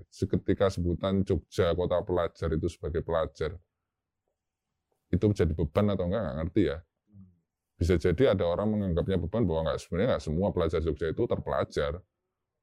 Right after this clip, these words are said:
Dia punya menampilkan sisi yang lain gitu.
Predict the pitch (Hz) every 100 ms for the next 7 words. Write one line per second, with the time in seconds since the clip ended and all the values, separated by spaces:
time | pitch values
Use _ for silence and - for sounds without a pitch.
0 | _ 98 104 101 95 87 85 82 80 82
1 | 82 82 82 73 73 98 92 82 80 73
2 | -